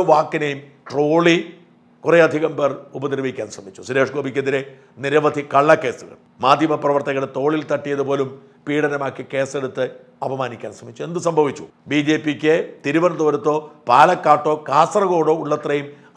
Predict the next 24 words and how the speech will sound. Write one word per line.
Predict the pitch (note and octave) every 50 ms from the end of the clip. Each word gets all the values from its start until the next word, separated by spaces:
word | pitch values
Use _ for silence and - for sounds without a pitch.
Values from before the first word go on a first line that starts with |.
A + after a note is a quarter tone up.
| A2
അടിത്തറയില്ലാത്ത | C#3 D#3+ F3 E3+ F3 G3+ F3+ F3+ F3+ D#3+ D3 C3+ C3+ B2+ B2+ C3 - D3 D3+ D3+ - - - - -
തൃശ്ശൂരിൽ | F3 F3 F#3 D#3 G3 G#3+ A3+ A3 G3 F3+ D#3 D3
നിന്ന് | C3+ A#2 G2 E2 - - _ _ _ - C3 D3+ E3
എഴുപത്തി | F3 F#3+ G3+ G#3 G3+ G3+ F#3+
അയ്യായിരം | E3+ E3 D#3 D3+ D3 D3 C#3
വോട്ടിൻ്റെ | C3+ C3 C3 B2+ C3 - -
ഭൂരിപക്ഷത്തിൽ | B2 B2+ A#2+ B2 - - A#2 G#2+ A#2+ B2 B2 A#2 G#2+
ജയിച്ചു. | A#2 A#2+ A#2 G2 - - F2 D#2 - _ _ _ _ _ _ _ _ _ _ -
ബി | D3+ D3+ D3+ D#3
ജെ | E3+ D#3+ -
പിക്കാരല്ലാത്ത | D#3 - - C#3 C#3 C#3 C3+ C#3 C#3 C#3 D3+ D#3 - E3+ D#3+ D3 D3
ജനം | C#3+ C#3+ D#3 - - - - - _ _ _ _ _ _ -
താമര | A2+ B2 D3 D#3 D#3+ D#3 C#3+ D3+
ചിഹ്നത്തിന് | D3 C#3 C#3 C3 C#3 C3 C3 B2+
വോട്ട് | B2+ C3+ D#3 D3+ - E3 D3 -
ചെയ്ത് | C#3 C3 B2+ B2+ -
സുരേഷ് | B2+ C3 C3 A2+ - -
ഗോപി | B2 A#2+ B2 A2+
ജയിപ്പിച്ചു. | A#2+ A#2 - - - - - D#3+ F#3+
അത് | G3 G#3+ G#3+
ഈ | G#3+ G#3+ - - - - _ - -
പക | E3 F3+ A#3 B3 A3+
വീട്ടിലൊരു | A3+ G3+ D#3+ F#3 E3 D#3+ D3+ C#3+ C3
പ്രധാന | C3+ A#2 - B2+ B2